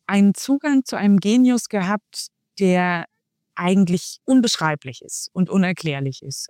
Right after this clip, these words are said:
Bei Verdi finde ich es noch besser zu erkennen, an, wenn man dann, äh, liest, äh, was er in Briefen geschrieben hat, äh, in dem, äh, Austausch mit, mit Freunden oder mit Librettisten,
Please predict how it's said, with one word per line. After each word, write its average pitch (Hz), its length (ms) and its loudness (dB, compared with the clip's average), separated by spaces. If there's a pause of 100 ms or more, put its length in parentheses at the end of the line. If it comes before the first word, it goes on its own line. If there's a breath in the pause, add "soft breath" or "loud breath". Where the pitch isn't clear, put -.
Bei 214 160 0
Verdi 233 400 2
finde 240 260 2
ich - 80 -4
es 220 160 -2
noch 196 440 0 (140)
besser 233 440 -2
zu - 180 -4
erkennen, 214 760 2
an, 165 440 -2
wenn 165 160 -8
man 160 140 -8
dann, 151 280 -6 (380 loud breath)
äh, - 140 -16 (100)
liest, 196 640 2
äh, 151 460 -6
was 156 180 -10
er 151 120 -2
in 170 120 4
Briefen 208 460 2
geschrieben 156 640 2
hat, 147 220 0 (240)
äh, 139 380 0 (380 loud breath)
in 156 200 4
dem, 151 500 4
äh, 147 300 -6
Austausch 143 1000 0
mit, - 440 -2
mit 147 160 -2
Freunden 143 880 0
oder 127 440 -14
mit 135 180 -10
Librettisten, 156 840 0